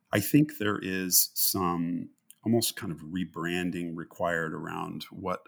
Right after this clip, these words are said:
a career in manufacturing could look like for a production worker, as an example, where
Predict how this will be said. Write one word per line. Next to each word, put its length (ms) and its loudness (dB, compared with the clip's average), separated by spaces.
a 60 -8
career 680 -2
in 420 -6
manufacturing 840 2
could 220 -10
look 240 -6
like 320 -6
for 720 -4
a 40 -20
production 460 0
worker, 340 -10
as 140 -4
an 80 -2
example, 600 -8
where 320 0